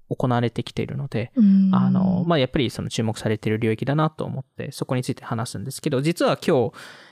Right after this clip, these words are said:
Speaker 1: えー、ウェブスリーの前に、えー、で、オフラインとかオンラインのアイデンティティの前に、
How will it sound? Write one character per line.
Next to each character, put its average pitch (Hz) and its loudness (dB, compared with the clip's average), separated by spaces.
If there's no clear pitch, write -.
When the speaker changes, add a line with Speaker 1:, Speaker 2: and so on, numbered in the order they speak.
Speaker 1:
え 113 -2
ー、 160 0
ウ 143 4
ェ 156 0
ブ 190 2
ス - -2
リ 180 2
ー - 2
の 175 2
前 175 2
に、 110 -4
え 101 -4
ー、 - -12
で、 135 2
オ 143 0
フ - -2
ラ 196 2
イ 185 4
ン 131 0
と 131 -4
か 107 -2
オ 135 -2
ン 120 0
ラ 123 0
イ 110 -2
ン 113 -4
の 117 -6
ア 117 -2
イ 117 -2
デ - -8
ン 170 -8
テ - -12
ィ - -18
テ - -2
ィ 117 -2
の 110 0
前 113 0
に、 104 -2